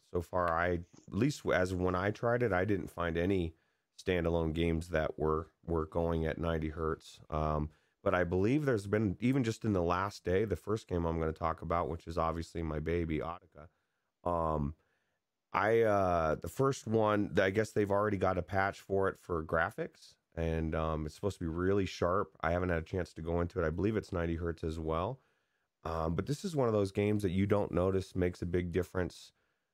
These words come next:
um, at seventy-two until you get into ninety hertz, and then you realize, "Oh, fuck, man, there was a difference." And I, somebody was saying this about Beat Saber as well, and they were saying it didn't feel th-, the same. I think it might have been Jim Hall or somebody,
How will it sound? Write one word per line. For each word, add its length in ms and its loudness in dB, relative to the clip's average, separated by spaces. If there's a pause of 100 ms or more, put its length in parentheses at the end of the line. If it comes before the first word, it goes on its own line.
(120)
um, 440 -4
at 140 0
seventy-two 840 0
until 240 -2
you 140 0
get 200 -2
into 220 -2
ninety 380 0
hertz, 420 -4
and 120 -2
then 140 0
you 120 0
realize, 680 0
"Oh, 220 -4
fuck, 360 -8
man, 200 -2
there 120 0
was 240 2
a 60 0
difference." 460 -6 (280)
And 120 2
I, 200 2
somebody 300 0
was 140 0
saying 220 4
this 180 0
about 380 2
Beat 180 0
Saber 380 4
as 160 0
well, 560 2 (720)
and 240 2
they 80 4
were 100 2
saying 280 0
it 100 -2
didn't 260 -4
feel 340 0
th-, 120 -8 (340)
the 60 -12
same. 260 -2
I 60 -2
think 180 -10
it 100 -20
might 140 0
have 80 2
been 160 0
Jim 300 0
Hall 320 0
or 120 0
somebody, 540 0